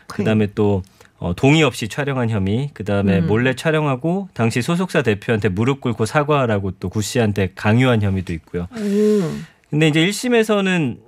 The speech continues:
Speaker 2: 그 협박, 강요, 상해, 재물 손괴 갖고 대부분 유죄로 인정하고서 징역 일 년 육 개월에 집행유예 삼 고-, 삼 년을 선고했거든요.
Speaker 1: 네네.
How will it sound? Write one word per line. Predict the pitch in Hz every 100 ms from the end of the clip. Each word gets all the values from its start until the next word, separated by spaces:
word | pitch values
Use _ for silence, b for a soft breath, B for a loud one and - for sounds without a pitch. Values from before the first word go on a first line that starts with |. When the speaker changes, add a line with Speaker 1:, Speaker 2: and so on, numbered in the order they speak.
| -
Speaker 2:
그 | 135 135
협박, | 190 220 202
강요, | 151 139 139
상해, | - 180 180 156
재물 | - 120 139
손괴 | 143 135 123
갖고 | 113 101 107
대부분 | 117 127 143 127
유죄로 | 117 151 151
인정하고서 | 117 113 127 117 110 107
징역 | 98 123 127 127
일 | 147 170
년 | 170 160 135
육 | 101 -
개월에 | 117 113 151
집행유예 | 165 110 139 131 113
삼 | 175 180
고-, | 170 156 131 120
삼 | - 196
년을 | 196 160
선고했거든요. | 135 123 110 98 92 90
Speaker 1:
네네. | 127